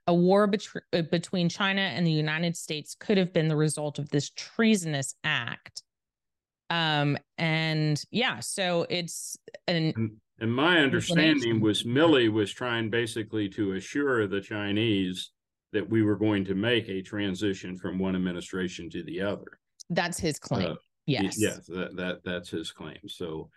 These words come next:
Speaker 1: Absolutely.
Speaker 2: I mean, he, he, you know, that w-, we may have been in an even greater crisis, you know, than we know. Twenty years from now, maybe this will be a little bit more clarified. But when,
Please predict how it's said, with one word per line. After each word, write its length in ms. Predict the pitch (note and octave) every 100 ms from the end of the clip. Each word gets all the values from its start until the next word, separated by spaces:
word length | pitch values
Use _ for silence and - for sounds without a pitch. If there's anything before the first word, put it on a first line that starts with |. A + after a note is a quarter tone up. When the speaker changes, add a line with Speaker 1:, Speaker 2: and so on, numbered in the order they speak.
| -
Speaker 1:
Absolutely. 880 | F3+ E3+ - D#3+ D3+ D3 C#3 C3 B2+
Speaker 2:
I 20 |
mean, 200 | A2+ G#2 -
he, 100 | _ -
he, 220 | B2+ G#2
you 120 | - C3
know, 100 | A#2+
that 260 | C3+ F3 - _ _ _ _ -
w-, 140 | C#3 -
we 260 | B2+ G3+
may 160 | G#3+ A#3
have 240 | F#3 B3+
been 240 | F#3 D#3+ E3
in 100 | C#3+
an 140 | C3
even 300 | C3+ C3 B2+
greater 400 | A2 B2+ C3 A#2+
crisis, 640 | A2+ A#2 A2 A2 G2+ - -
you 160 | G2+ G#2+
know, 160 | G2+ F#2+
than 200 | G2+ G2
we 140 | F#2+
know. 360 | G#2 A#2 D2+ D#2+
Twenty 280 | A2+ A2+
years 320 | A#2+ A2+ A#2 A2+
from 180 | G2+
now, 400 | F#2+ F#2 F#2+ F2+ - _ _ _ -
maybe 260 | G2+ G#2
this 220 | G2+ G2+
will 100 | G#2+
be 160 | G2 G2+
a 80 | G2
little 180 | F#2+ F#2
bit 120 | -
more 180 | F2+ F#2
clarified. 680 | - F#3+ A3 - F#2+ F2+ G2
But 180 | G2+
when, 240 | A2 G#2